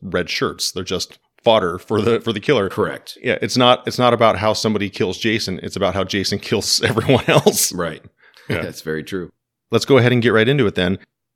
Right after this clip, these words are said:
Speaker 1: And with Halloween in particular, of course, part one is a classic. It's considered a classic. It birthed the whole slasher genre of the nineteen eighties, really. One of the more interesting aspects of the Halloween franchise, though, are the strangely branching timelines.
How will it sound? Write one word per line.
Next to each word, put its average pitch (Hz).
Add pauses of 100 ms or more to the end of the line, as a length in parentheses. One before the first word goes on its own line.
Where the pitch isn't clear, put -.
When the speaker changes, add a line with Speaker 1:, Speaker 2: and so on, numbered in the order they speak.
(140)
Speaker 1:
And 104
with 98
Halloween 123
in 113
particular, 95
of -
course, 139
part 101
one 101
is 82
a 92
classic. -
It's 85
considered 98
a -
classic. 82
It 90
birthed 120
the 98
whole 101
slasher 101
genre 98
of 87
the 92
nineteen 90
eighties, 139
really. 98 (300)
One 123
of 139
the 135
more 135
interesting 120
aspects 98
of 90
the 98
Halloween 101
franchise, 120
though, 92
are 92
the 90
strangely 196
branching 127
timelines. 87